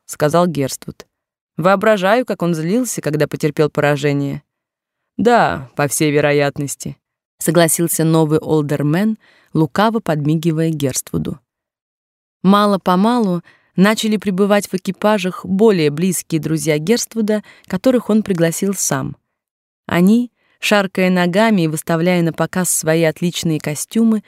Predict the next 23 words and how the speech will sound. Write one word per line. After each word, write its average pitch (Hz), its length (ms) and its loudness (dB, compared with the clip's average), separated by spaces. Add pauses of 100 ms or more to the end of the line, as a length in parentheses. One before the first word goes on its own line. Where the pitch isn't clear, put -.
(320)
входили 170 440 0
в 147 60 -4
зал, 214 400 -2 (300)
исполненные 233 760 2
сознанием 196 680 2
собственного - 600 -2
достоинства 190 880 -2 (220)
и - 120 -4
весьма 156 480 0
довольные 165 680 0
собой. 160 540 -6 (1040)
"А, 190 840 2
вот 180 280 0
и 185 80 2
мы!" 185 500 2 (600)
воскликнул 175 600 0
Герствуд, 202 580 -4 (220)
обращаясь 196 580 0
к - 80 -8
одному 190 380 2
из 185 120 0
вновь 196 360 0
прибывших, 170 760 0